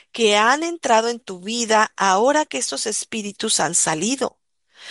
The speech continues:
Debes saber que tu herencia en el mundo es caminar en libertad y ser como Jesús. En Primera de Juan cuatro diecisiete dice, "En este mundo somos como él".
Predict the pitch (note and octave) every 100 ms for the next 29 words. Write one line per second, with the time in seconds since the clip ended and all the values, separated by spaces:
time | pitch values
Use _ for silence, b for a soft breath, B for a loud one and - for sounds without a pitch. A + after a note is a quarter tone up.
0 | B B F#3 G#3+ D#4+ - D4 F#3+ F#3 G3
1 | C4+ - G3 G3 F#3 G3 B3+ - B3 F#3+
2 | F3+ F3 F3 F3 F#3 _ _ A#3 E4 -
3 | - A3+ F#3+ F#3 F#3+ A#3+ D4+ D4+ G#3+ F3
4 | E3 E3 _ G#3 F3 D3+ _ B B -
5 | B3 - - D#4+ G#4 - A3+ G3 F#3 F3
6 | E3 - F2+ - - - _ _ B B
7 | B B B G#3+ G#3+ A#3 G3+ G#3 A#3 C#4
8 | A#3+ - F#3+ A#3 D#4 - G3 F#3+ G#3+ G3
9 | - F3+ - F#3+ F#3+ A3+ D4 F#3+ F3 -
10 | - - _ B B B B _ _ _
11 | G#3 G3 G3 B3+ E4+ - F4+ E4 C4+ B3+
12 | G3+ F3+ F3 G3 - B B B - -
13 | A#3+ G3 F#3 F#3+ C4 - - _ - F#3
14 | F3 F3+ F3 D#3 -